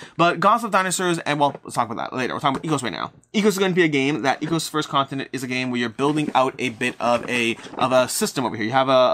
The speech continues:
a landscape that you're building out, a shared landscape as opposed to in Gods Love Dinosaurs. I should probably do a Play This Not That between the two games. They have similarities. But either way,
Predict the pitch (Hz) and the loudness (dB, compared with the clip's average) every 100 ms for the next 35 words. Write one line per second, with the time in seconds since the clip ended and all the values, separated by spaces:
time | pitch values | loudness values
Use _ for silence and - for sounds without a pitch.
0 | 127 127 143 151 - 143 127 120 127 127 | 4 4 2 0 -4 -4 -2 -2 -2 0
1 | 123 - 131 - - 196 208 151 110 113 | 0 0 -2 0 2 4 4 2 -2 -2
2 | 113 113 117 131 120 - 110 110 110 110 | -6 -6 -8 -6 -8 -6 -4 0 0 -2
3 | 123 156 147 151 151 139 - - - 165 | 0 0 0 0 0 -2 -12 -8 -2 0
4 | 139 117 - 120 110 104 110 113 - - | 0 -4 -4 -8 -6 -4 0 -2 -2 -12
5 | 104 - 104 110 104 107 113 120 - 104 | -12 -10 -8 -8 -8 -6 -4 -4 -6 -6
6 | 113 110 95 - - - - 220 156 120 | -4 -4 -8 -10 -18 -6 2 4 4 2